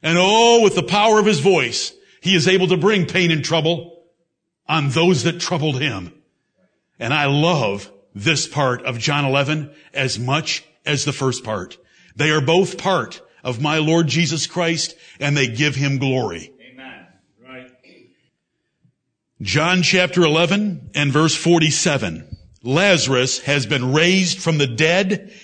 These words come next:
Speaker 1: and some of the witnesses that were there in the forty-sixth verse went and told the Pharisees what things Jesus had done. Then gathered the chief priests and the Pharisees a council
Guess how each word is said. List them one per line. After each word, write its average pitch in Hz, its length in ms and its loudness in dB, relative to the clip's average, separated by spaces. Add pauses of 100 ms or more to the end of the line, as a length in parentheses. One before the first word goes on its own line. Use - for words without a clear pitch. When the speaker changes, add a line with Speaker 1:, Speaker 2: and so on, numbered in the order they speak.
(160)
Speaker 1:
and 139 240 0
some 196 320 2
of 170 140 2
the 135 120 2
witnesses 185 680 2
that 165 140 0
were 156 160 2
there 185 500 2 (320)
in 156 160 0
the 143 80 0
forty-sixth 190 760 0
verse 190 400 0
went 196 440 0
and 143 260 -2
told 220 320 4
the 220 80 0
Pharisees 143 840 0 (380)
what 175 300 0
things 185 420 2
Jesus 151 480 0
had 143 260 -2
done. 98 460 -2 (2250)
Then 202 320 2
gathered 208 420 4
the 180 80 4
chief - 380 2
priests 233 440 0
and 180 100 -2
the 180 60 2
Pharisees 214 680 2
a 127 40 0
council 190 640 0